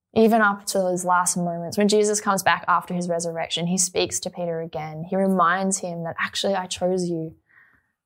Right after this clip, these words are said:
to lead my church. I see something in you. I believe in you. Follow me." And that's the opportunity we have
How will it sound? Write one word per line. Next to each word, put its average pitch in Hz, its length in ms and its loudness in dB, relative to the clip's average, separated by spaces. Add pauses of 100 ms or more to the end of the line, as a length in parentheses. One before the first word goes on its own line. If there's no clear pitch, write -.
(140)
to 202 140 4
lead 185 180 4
my 175 160 -2
church. - 560 -4 (480)
I 185 100 2
see 190 220 4
something 180 360 -2
in 165 120 -6
you. 160 220 -6
I 170 100 -6
believe 165 360 -2
in 156 160 -10
you. 156 80 -10
Follow 175 640 -2
me." 160 460 -10 (160)
And 190 100 2
that's 196 180 0
the 247 60 -2
opportunity 208 420 0
we 185 140 0
have 185 360 -4